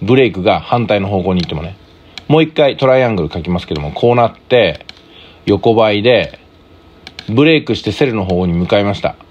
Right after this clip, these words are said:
で、ここで、数十万規模のお小遣いをもらいながら、止まったんでね、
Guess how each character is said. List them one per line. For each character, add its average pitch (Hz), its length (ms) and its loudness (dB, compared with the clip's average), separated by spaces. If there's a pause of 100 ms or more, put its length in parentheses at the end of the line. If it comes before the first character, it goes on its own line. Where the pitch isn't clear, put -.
(120)
で、 139 140 2
こ - 120 -12
こ 180 140 2
で、 170 320 2 (680)
数 165 240 2
十 156 160 4
万 156 140 4
規 147 140 0
模 117 140 2
の 90 120 0
お 98 40 0
小 117 180 0
遣 90 140 0
い - 20 -4
を 78 40 -6
も 85 100 -4
ら 92 120 0
い 95 60 0
な 90 120 -2
が 82 80 2
ら、 117 360 2
止 160 120 0
ま 214 100 4
っ 226 60 -2 (100)
た 220 120 4
ん 151 100 -4
で 87 80 -6
ね、 78 180 -10